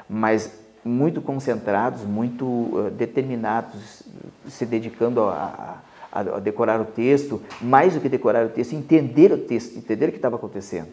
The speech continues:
entende? É mais importante, ou tanto importante quanto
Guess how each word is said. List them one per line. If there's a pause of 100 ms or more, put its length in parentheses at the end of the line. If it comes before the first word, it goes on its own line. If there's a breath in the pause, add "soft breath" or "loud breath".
(420 loud breath)
entende?
É
mais
importante,
ou
tanto
importante
quanto